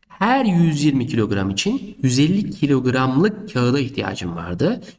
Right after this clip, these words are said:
Yüz yirmiyi beş yüz katına çıkardım. O zaman bu yüz elliyi de beş yüz katına çıkarmam lazım. Ne kadar kağıt koymam, ne kadar kağıt bırakmam lazım onu öğrenmek için yüz elli ile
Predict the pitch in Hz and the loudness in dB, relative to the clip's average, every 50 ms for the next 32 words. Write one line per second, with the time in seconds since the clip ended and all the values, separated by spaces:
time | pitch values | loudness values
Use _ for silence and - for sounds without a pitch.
0 | _ - 123 120 139 160 165 156 165 160 160 165 151 143 113 110 107 - - - | _ -2 2 2 4 4 4 2 2 2 2 2 0 2 0 0 -2 -2 -4 -8
1 | - - - - 92 95 95 - - - - - 90 90 90 117 165 233 247 - | -8 -8 -8 -8 -8 -6 -6 -6 -8 -8 -6 -6 -4 -2 0 0 0 0 -2 -6
2 | - - - 151 185 180 156 131 123 143 156 156 147 156 151 165 175 156 123 113 | -6 -2 0 2 2 2 2 2 2 2 2 2 2 2 2 2 0 0 0 0
3 | 120 123 123 - - - 117 - 95 95 92 - - - 95 - - - - 95 | 0 -2 -2 -6 -10 -10 -8 -8 -6 -8 -8 -8 -10 -10 -10 -10 -10 -12 -12 -10
4 | 90 82 82 90 104 147 190 254 - - - - - - _ _ _ _ _ - | -10 -8 -4 -2 0 0 0 -2 -4 -12 -18 -20 -20 -20 _ _ _ _ _ -2
5 | 127 135 143 143 139 113 107 117 139 170 165 - - - - _ _ _ _ - | 0 0 0 0 -2 -2 -2 -2 -4 -6 -8 -10 -16 -20 -20 _ _ _ _ -8
6 | - - 113 110 117 135 147 - - - - - - _ _ _ - 107 107 104 | -4 -2 -2 0 0 -2 -4 -4 -6 -8 -8 -10 -14 _ _ _ -6 -4 -4 -2
7 | 104 107 120 127 143 147 - _ _ - _ _ _ _ _ _ _ _ _ _ | -2 -2 0 -2 -2 -6 -10 _ _ -20 _ _ _ _ _ _ _ _ _ _
8 | _ _ _ _ _ - 120 117 139 123 113 107 107 - - 110 127 147 147 143 | _ _ _ _ _ -8 -4 -2 -2 0 -2 -2 -2 -2 0 0 0 0 -2 -4
9 | - - - - _ _ _ - - - 113 113 110 113 113 120 107 101 98 98 | -12 -14 -16 -18 _ _ _ -6 -2 -2 0 0 -2 -2 -2 -2 -2 0 0 0
10 | 101 110 151 165 - 123 143 151 135 107 104 107 104 101 95 - - - 175 175 | -2 -2 -2 -2 0 0 2 2 2 2 0 0 0 -2 -2 -2 0 2 2 4
11 | 156 151 160 160 160 160 156 160 160 160 160 | 4 4 2 2 4 2 2 2 0 -2 -6